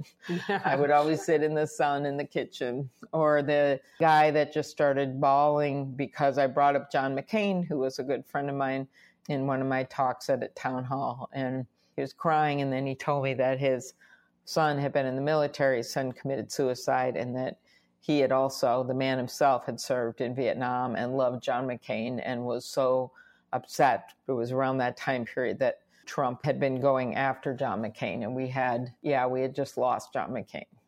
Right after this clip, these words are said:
Speaker 1: Yeah. Um, yeah, those stories are, uh, they, they, they leave a, they leave a permanent mark o-, on you. Um, but you mentioned John McCain. You tell some funny stories about sitting next to him at the inaugural in twenty seventeen.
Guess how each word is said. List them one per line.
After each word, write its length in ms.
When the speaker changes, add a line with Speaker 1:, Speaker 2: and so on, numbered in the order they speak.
Speaker 1:
Yeah. 360
Um, 500
yeah, 200
those 200
stories 460
are, 400
uh, 220
they, 220
they, 360
they 160
leave 300
a, 340
they 120
leave 180
a 60
permanent 440
mark 480
o-, 220
on 300
you. 260
Um, 280
but 120
you 100
mentioned 380
John 200
McCain. 440
You 160
tell 320
some 200
funny 200
stories 300
about 200
sitting 300
next 260
to 100
him 360
at 180
the 120
inaugural 580
in 120
twenty 220
seventeen. 760